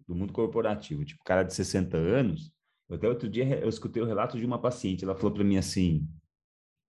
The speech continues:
"Eu preciso trabalhar muito." Sabe por quê? Eu falei, "Por quê?"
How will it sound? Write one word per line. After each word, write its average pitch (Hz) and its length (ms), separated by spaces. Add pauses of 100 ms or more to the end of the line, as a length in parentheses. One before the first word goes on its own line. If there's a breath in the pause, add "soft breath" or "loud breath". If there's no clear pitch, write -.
"Eu 127 120
preciso 123 400
trabalhar 120 400
muito." 110 460 (840)
Sabe - 280
por 80 140
quê? 131 360 (100)
Eu 110 100
falei, 113 420 (140)
"Por 165 180
quê?" - 300